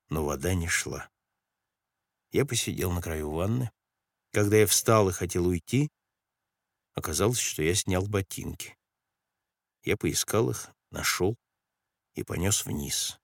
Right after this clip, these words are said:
Я нашёл свой номер, разделся и лёг в постель. Проснулся я с головной болью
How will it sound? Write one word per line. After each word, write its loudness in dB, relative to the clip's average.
Я 4
нашёл 2
свой 0
номер, 2
разделся -2
и 0
лёг 0
в -6
постель. -6
Проснулся 6
я 10
с 8
головной 10
болью 10